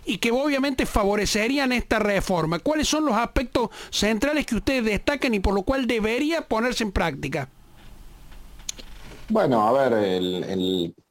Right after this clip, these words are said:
Speaker 2: en la conversación que estamos teniendo con los colegas, eh, de las otras cámaras que representamos al sector privado productivo dentro del G seis de Córdoba,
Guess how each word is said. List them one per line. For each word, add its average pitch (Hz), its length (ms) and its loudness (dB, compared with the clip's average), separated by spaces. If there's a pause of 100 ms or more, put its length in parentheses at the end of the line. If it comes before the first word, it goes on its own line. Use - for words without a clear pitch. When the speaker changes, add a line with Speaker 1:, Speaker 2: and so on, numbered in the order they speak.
(100)
Speaker 2:
en 92 140 0
la 92 100 2
conversación 98 720 2
que 131 80 2
estamos 110 340 2
teniendo 101 480 2
con 82 160 2
los 78 140 -2
colegas, 95 800 2
eh, 78 300 -4
de 73 280 -2
las - 180 -2
otras - 380 0
cámaras 92 720 2
que 82 100 0
representamos 80 1120 0 (240)
al 80 120 -2
sector 80 640 0 (120)
privado 90 500 4
productivo 85 760 2
dentro 87 220 2
del 80 200 0
G 90 140 0
seis 101 340 2
de 87 140 2
Córdoba, 98 560 2